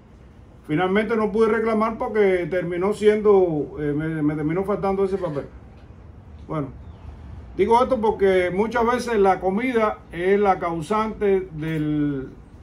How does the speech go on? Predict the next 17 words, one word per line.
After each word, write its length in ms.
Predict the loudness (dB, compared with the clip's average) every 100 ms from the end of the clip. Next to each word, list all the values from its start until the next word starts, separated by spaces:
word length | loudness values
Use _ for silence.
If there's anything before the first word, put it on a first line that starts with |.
| -20
de 160 | -10 -4
las 160 | -2 -2
enfermedades 480 | -2 -2 2 2
de 40 | 2
los 120 | 0
conejos, 360 | 0 0 0 0
sobre 200 | -2 -2
todo 280 | 2 4 4
en 60 |
la 120 | 0
parte 240 | -2 0 2
digestiva. 460 | 2 0 -2 -4 -4 -14 -20 -20 -20 -20 -20 -20 -8
Les 100 | 0
recomiendo 540 | 2 4 2 0 -2 0
en 60 | 0
ese 100 | 0
sentido 520 | -2 -4 4 4